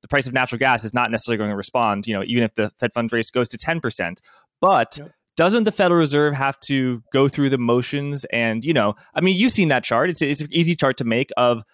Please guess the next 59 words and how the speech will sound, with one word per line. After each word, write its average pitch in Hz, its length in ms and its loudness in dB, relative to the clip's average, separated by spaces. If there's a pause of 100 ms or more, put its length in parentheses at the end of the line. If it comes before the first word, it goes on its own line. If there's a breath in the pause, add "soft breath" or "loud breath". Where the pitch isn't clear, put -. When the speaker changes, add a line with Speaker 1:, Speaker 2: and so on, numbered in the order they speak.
(140)
Speaker 1:
spot - 460 0
inflation, 127 500 0
so 107 300 2
eight 135 140 0
point 139 140 0
five 127 160 0
percent, 117 380 -2
and 113 160 -2
spot - 380 0
Fed 127 220 -2
funds, 117 280 0
which 113 140 -6
is 110 220 -4 (160)
three 131 160 0
percent. 110 500 -4 (380)
You 175 60 2
know, 175 80 6
you're 175 140 4
still, 202 260 2
inflation's 185 420 0
still 175 280 2 (160)
twice 156 340 0
as 139 80 -2
high, 151 240 2
almost 135 240 0
three 156 100 2
times 151 220 0
as 120 80 -8
high 147 280 2
as, 117 340 0
as, 113 360 -2
as, 107 300 -6
uh, 107 460 2
Speaker 2:
Ah, 151 760 2
Speaker 1:
rate. 143 220 4
So 170 180 4
on, 185 240 6
Speaker 2:
ah, 175 100 2
Speaker 1:
on 185 120 6
Speaker 2:
here's 180 100 6
Speaker 1:
a, 175 40 4
Speaker 2:
the 170 80 2
thing. - 140 -6
Speaker 1:
just 180 160 2
looking 220 200 2
at 226 60 2
that 220 100 0
simple 214 240 -2
chart, 190 380 2 (280)
it 156 80 2
looks 175 400 2
like, 151 300 2
you 147 60 0
know, 120 140 4
money 139 300 2
is 131 140 2
almost, 135 480 0
you 139 100 0
know, 104 180 0